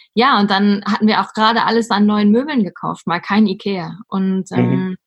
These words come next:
Speaker 1: dann haben, dann kam das alles mit dem Burnout und dieser Entscheidung, auf die Reise zu gehen. Und deine Möbel sind ja sofort nichts mehr wert. Ab da, wo du etwas gekauft hast,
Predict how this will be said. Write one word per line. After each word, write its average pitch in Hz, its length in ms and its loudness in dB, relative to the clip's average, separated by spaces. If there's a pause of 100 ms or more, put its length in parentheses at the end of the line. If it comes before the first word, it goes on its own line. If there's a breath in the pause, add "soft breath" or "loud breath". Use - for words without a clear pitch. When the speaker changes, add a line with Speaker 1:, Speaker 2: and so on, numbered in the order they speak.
(120)
Speaker 1:
dann 208 140 2
haben, 208 440 2
dann 202 160 0
kam 208 300 2
das 214 120 -2
alles 196 280 -2
mit 202 100 0
dem 196 140 -2
Burnout 196 520 2
und 185 120 -6
dieser 185 160 -6
Entscheidung, 196 480 -4
auf 190 120 -4
die 190 100 -8
Reise 220 300 0
zu - 120 -10
gehen. 185 320 -2 (440 loud breath)
Und 202 140 2
deine 196 180 4
Möbel 226 340 4
sind 202 180 2
ja 196 140 -2
sofort 208 360 -2
nichts 240 220 -2
mehr 233 160 2
wert. 214 220 2
Ab 170 120 -6
da, 202 160 2
wo 214 220 0
du 208 140 -2
etwas - 300 -6
gekauft 202 520 -4
hast, - 540 -8